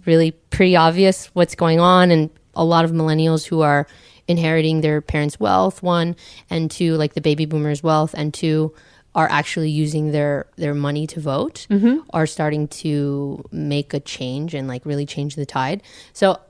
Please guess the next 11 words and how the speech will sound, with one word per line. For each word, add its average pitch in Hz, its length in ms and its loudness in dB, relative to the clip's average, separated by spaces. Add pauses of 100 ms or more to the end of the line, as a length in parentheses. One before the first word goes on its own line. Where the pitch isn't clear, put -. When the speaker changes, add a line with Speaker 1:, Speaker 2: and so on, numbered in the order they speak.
(100)
Speaker 1:
I 180 120 4
come 202 180 2
from 180 220 0
financial 156 480 -2
planning 151 320 -2
and 147 120 -2
wealth 143 220 -2
management, 151 520 -4 (300)
and 160 320 0
I 160 120 0
remember 165 920 2